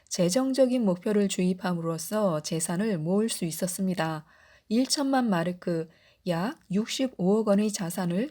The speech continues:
축적하겠다라는 목표를 세우고 매일 그 숫자를 되풀이하면서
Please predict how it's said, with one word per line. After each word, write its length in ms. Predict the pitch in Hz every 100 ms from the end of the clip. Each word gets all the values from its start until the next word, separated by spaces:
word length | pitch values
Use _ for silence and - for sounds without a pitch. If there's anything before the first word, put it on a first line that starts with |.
| -
축적하겠다라는 1400 | - 285 - 277 - 254 226 202 190 180 170 170 185 185
목표를 360 | 151 196 180
세우고 600 | 175 170 160 156 254 190 - - _ _
매일 300 | 220 262 285
그 260 | - 220 233
숫자를 640 | 247 202 - 196 180 277 -
되풀이하면서 1080 | - 160 - 196 196 175 170 160 233 233